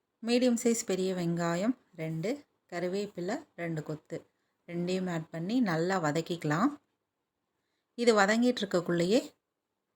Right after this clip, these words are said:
ஒரு மூணு பீஸ் தேங்காவை பொடியா நறுக்கிக்கோங்க. வறுத்த வேர்க்கடலை கொஞ்சம், இதை ரெண்டையும் மிக்ஸி ஜாரில் போட்டுட்டு தண்ணி இல்லாம கொரகொரப்பா அரைச்சி எடுத்து வச்சுக்கோங்க. வெங்காயம் நல்லா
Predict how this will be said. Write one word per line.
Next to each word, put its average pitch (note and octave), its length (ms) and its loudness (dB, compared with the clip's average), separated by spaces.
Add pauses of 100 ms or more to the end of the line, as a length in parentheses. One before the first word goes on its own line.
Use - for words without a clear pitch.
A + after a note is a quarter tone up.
(800)
ஒரு G3 180 -2
மூணு G#3 220 0
பீஸ் A3+ 220 2
தேங்காவை F#3+ 360 2
பொடியா F3+ 260 0 (100)
நறுக்கிக்கோங்க. E3+ 580 -4 (180)
வறுத்த F#3 300 0 (100)
வேர்க்கடலை E3+ 500 0 (120)
கொஞ்சம், D#3 340 0 (500)
இதை F#3 180 6
ரெண்டையும் A3 440 2
மிக்ஸி G3 340 2
ஜாரில் E3+ 380 4
போட்டுட்டு E3 420 0 (160)
தண்ணி G3+ 400 2
இல்லாம E3+ 360 0 (100)
கொரகொரப்பா E3+ 540 2 (160)
அரைச்சி E3 360 -2
எடுத்து D3+ 280 -2
வச்சுக்கோங்க. D3+ 440 -4 (1040)
வெங்காயம் A#3+ 580 12
நல்லா G#3 200 10